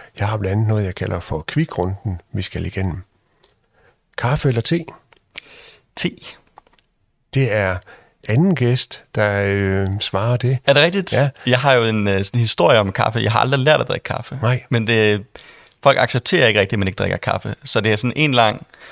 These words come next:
Speaker 2: bare vent til, når du starter i gymnasiet,
Speaker 1: Ja.
Speaker 2: eller starter på universitetet,
Speaker 1: Ja.
Speaker 2: får dit første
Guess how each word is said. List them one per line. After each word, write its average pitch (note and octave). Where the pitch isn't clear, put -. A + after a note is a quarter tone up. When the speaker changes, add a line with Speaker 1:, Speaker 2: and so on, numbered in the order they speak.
Speaker 2:
bare G2+
vent A2
til, G#2+
når G2+
du F2+
starter -
i F#2+
gymnasiet, F2+
Speaker 1:
Ja. F2+
Speaker 2:
eller F2
starter G2+
på A2
universitetet, G2+
Speaker 1:
Ja. -
Speaker 2:
får A#2
dit A2
første G2